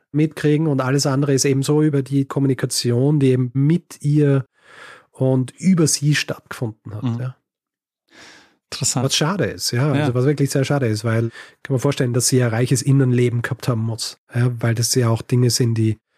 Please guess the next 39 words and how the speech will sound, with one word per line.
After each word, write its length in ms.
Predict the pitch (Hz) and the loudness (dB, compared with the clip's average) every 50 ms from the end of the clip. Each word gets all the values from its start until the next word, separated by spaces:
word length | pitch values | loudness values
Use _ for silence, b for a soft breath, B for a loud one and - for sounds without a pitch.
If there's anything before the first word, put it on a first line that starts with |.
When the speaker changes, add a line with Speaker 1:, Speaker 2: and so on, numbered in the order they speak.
| B B B B B B B B B B B B B B | B B B B B B B B B B B B B B
Speaker 1:
hier 500 | B - 107 127 135 131 127 123 123 120 | B -2 2 2 4 4 4 2 2 0
die 260 | 113 - - 131 120 117 | 0 -2 -2 0 0 0
Situation, 760 | - - 131 - - 123 113 - - 127 123 120 139 151 | 0 0 0 0 0 -2 -2 -2 0 2 2 4 4 4
in 100 | 151 131 | 2 2
der 160 | 117 127 123 117 | 2 0 0 0
sie 160 | 127 120 - | -2 -2 -2
war, 280 | 120 120 120 123 123 | -2 -2 -2 -2 0
als 320 | 120 120 117 - - - - | 0 0 0 0 -2 -2 -2
ihr, 260 | 123 117 113 117 110 | -2 -2 -2 -4 -4
ihr 140 | 113 123 117 | -4 -4 -2
Mann 240 | 117 120 139 180 180 | -2 0 0 0 0
stirbt 500 | - - - 131 127 127 120 - - - | 0 2 2 2 4 2 0 -2 -4 -2
und 320 | 120 113 110 110 110 - | -2 -2 -2 -4 -2 -2
dann 120 | 120 117 | 0 0
auch 140 | 120 117 - | 0 -2 -4
diese 300 | - _ - 123 110 123 | -6 _ -4 -2 -2 0
ganzen 580 | 123 - 135 156 143 - - 131 123 120 110 - - | 0 0 -2 0 0 0 0 2 0 0 -2 -2 -2
Dinge, 260 | 135 131 131 127 117 | 0 2 2 2 2
die 140 | 123 120 117 | 2 0 0
schief 400 | - - - 175 185 180 - 170 | 0 0 2 2 2 2 2 0
laufen. 400 | 147 131 131 127 - - 143 131 | 2 2 0 0 0 2 2 2
Also 160 | 127 120 139 | 2 2 0
ich 180 | 127 135 143 | 2 2 2
habe 160 | 127 143 139 147 | 2 2 0 0
jetzt 140 | 139 - | 0 -2
ein 80 | 151 - | -4 -2
paar 160 | - 135 135 | 0 -2 0
Dinge 280 | 131 139 143 139 131 123 | 2 2 2 2 2 2
aus 140 | 120 117 - | 0 0 -2
dem 80 | 123 | -4
späteren 480 | 120 - - 123 120 - 127 117 110 107 | -6 -2 0 0 0 0 0 -4 -4 -2
Leben, 260 | 107 104 107 113 110 - - | -4 -4 -4 -4 -6 -6 -6
habe 120 | 110 107 | -6 -6
ich 60 | 104 | -4
nicht 120 | 101 104 101 | -4 -4 -6
erwähnt, 320 | 98 95 110 110 113 123 | -4 -2 0 0 0 0
aber 100 | 110 107 | -2 -4
zum 140 | - - 110 | -6 -10 -8
Beispiel, 280 | - 113 110 - 123 | -4 -4 -2 -2 -2